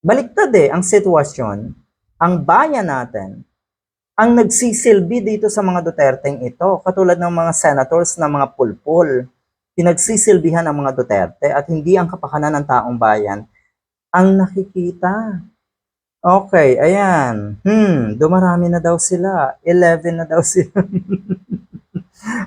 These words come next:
Patawa etong mga ito. Sige nga, I dare you all. Pag napuno kayo dyan, sige lang.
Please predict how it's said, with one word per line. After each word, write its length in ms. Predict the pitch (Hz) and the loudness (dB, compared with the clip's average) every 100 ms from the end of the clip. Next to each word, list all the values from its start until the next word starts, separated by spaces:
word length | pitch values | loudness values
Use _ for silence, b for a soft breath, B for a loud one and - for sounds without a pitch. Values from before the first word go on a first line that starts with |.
| - | -2
Patawa 440 | 202 196 220 196 180 | 0 2 4 4 4
etong 400 | 160 160 170 165 | 2 0 -2 -2
mga 240 | 151 143 127 | -4 -4 -4
ito. 260 | 120 - 120 | -6 -6 -8
Sige 400 | - 190 185 202 | -4 -2 -2 2
nga, 400 | 202 254 294 - _ _ _ _ _ 180 | 4 4 2 -2 _ _ _ _ _ 2
I 160 | 220 | 2
dare 480 | 170 147 370 508 466 | 0 -2 2 4 6
you 320 | 175 160 - | 4 0 0
all. 400 | 127 107 82 80 _ _ _ _ _ _ - | 2 2 0 -8 _ _ _ _ _ _ -2
Pag 160 | 180 | -2
napuno 480 | 190 220 226 226 226 220 | 0 0 0 -2 -2 2
kayo 240 | 226 208 | 4 4
dyan, 640 | 190 226 233 254 220 180 180 _ _ _ _ _ _ _ _ _ _ _ _ _ _ _ | 2 2 2 2 -2 -8 -12 _ _ _ _ _ _ _ _ _ _ _ _ _ _ _
sige 400 | - 208 180 185 | -2 0 4 4
lang. 480 | 156 110 95 - | 4 2 -2 -12